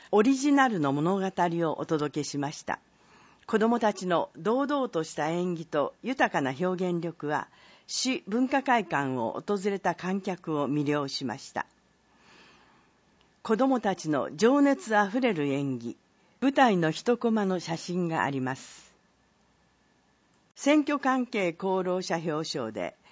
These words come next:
総務大臣感謝状。三月二十四日、市選挙管理委員長、吉田民生さん、黒石。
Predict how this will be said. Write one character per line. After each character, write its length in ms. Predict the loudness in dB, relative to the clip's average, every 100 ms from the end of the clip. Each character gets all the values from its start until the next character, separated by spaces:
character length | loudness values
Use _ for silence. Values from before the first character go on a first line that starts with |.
| _
総 260 | -6 2 4
務 180 | 4 4
大 240 | 2 0
臣 240 | 0 -2 0
感 240 | -2 -2
謝 180 | -2 -2
状。 280 | -2 -4 -6 _ _ _ _ _ _ _ _ _ _
三 360 | -14 2 4 4
月 280 | 2 0 0
二 200 | 0 0
十 260 | -2 -2
四 160 | -2 -6 -8 -2
日、 220 | -2 -2 _ _ _
市 320 | -6 -4 -4
選 260 | -2 2 2
挙 200 | 2 -2
管 280 | 0 0 0
理 160 | 0
委 40 | 0
員 320 | 0 0 -2
長、 400 | -2 -4 -4 -8 -10 0
吉 280 | 0 0
田 140 | 0 0 0
民 160 | -2 0
生 100 | -2
さ 200 | -2 -6
ん、 120 | -6 -14 _ _ _ _
黒 300 | -4 -2 0
石。 380 | -2 -8 -12